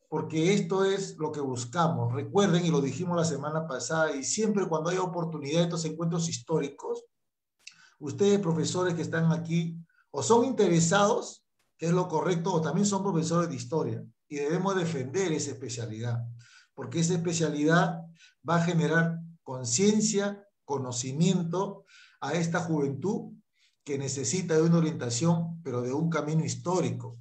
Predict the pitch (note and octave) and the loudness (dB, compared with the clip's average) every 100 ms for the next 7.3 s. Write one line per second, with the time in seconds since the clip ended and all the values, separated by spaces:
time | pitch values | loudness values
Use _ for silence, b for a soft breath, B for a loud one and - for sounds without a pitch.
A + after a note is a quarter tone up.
0 | - - D3+ E3+ E3 E3 E3 E3 D#3 E3+ | -20 -4 4 6 6 4 2 2 2 2
1 | F3 E3 B2 B2 A#2 A#2+ E3 F3+ F3+ E3 | 2 2 0 -2 0 2 2 2 2 0
2 | - C#3+ B2+ B2+ B2+ A#2+ B2 C3 E3 E3 | -4 -4 -6 -6 -6 -6 -2 4 8 8
3 | E3 - - _ _ _ _ C#3 C#3 C#3 | 6 0 -10 _ _ _ _ -4 0 2
4 | F3 F#3+ E3+ E3+ E3+ - F3 E3+ D#3 C3+ | 2 2 2 4 4 2 0 -2 -2 0
5 | A#2 - C3 - F#3 F3+ E3+ - C#3 D#3+ | 0 0 0 2 2 4 2 0 0 2
6 | F3 E3 D#3 E3 E3+ D#3+ E3 E3+ E3 E3 | 6 6 6 4 4 4 4 4 4 2
7 | G3+ G#3 | -2 -8